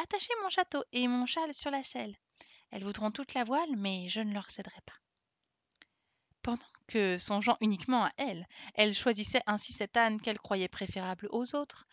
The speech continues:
Nicèse et son fils, qui devaient accompagner la cavalcade, plaçaient leurs provis-, les provisions dans deux grands paniers que, qu'on attacha sur le bas de la noire.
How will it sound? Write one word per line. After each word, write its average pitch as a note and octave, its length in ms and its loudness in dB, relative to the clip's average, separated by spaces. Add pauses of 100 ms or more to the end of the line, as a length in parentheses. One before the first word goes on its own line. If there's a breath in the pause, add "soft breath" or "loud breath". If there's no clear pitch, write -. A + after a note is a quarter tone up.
(300 loud breath)
Nicèse F4+ 520 2
et A3+ 60 -2
son A#3+ 180 0
fils, - 440 -4 (240 loud breath)
qui A#3+ 100 0
devaient G#3+ 240 4
accompagner G#3 560 2
la G#3 80 -2
cavalcade, G#3+ 640 -4 (320 loud breath)
plaçaient C#4+ 360 2
leurs C4+ 180 4
provis-, A3 420 -4
les A#3 120 2
provisions A#3 500 0
dans B3+ 160 4
deux A#3+ 140 2
grands A#3 260 2
paniers G3 360 0 (360 loud breath)
que, G#3 320 4 (100)
qu'on A3 160 2
attacha G#3+ 380 0
sur A3+ 160 -2
le G#3 100 0
bas F#3 220 4
de F3 80 -4
la F3 140 -2
noire. E3 500 -6